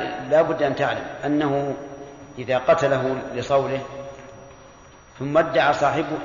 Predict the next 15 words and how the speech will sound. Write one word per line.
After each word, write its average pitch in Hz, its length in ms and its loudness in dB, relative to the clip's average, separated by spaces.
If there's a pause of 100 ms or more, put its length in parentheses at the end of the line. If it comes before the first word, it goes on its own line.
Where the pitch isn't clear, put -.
صاحبه 156 760 2
أنه 151 360 2
لم 170 180 4
يصل 139 220 2
عليه، 117 220 0 (1200)
فهنا 160 240 2
يحتاج 156 320 2
إلى 160 140 4
بينة، 139 300 2 (2250)
ومشكلة 131 440 -6
هذا. 95 180 -10 (1600)
إلا 170 220 4
على 156 160 6
القول 139 240 2
الراجح 135 480 4